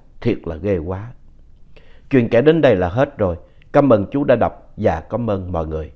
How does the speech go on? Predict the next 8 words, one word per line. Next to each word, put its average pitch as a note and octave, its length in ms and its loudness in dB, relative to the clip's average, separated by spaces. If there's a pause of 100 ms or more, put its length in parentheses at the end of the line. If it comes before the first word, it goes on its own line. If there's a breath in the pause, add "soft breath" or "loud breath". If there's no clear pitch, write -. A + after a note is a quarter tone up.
đã F#2+ 260 -10
lắng G2+ 280 -8
nghe. F2 180 -6 (2000 soft breath)
Riêng F3+ 200 8
Việt B2+ 180 4
Thảo A#2 300 4
thì G2 300 2 (120)
nếu G3+ 180 2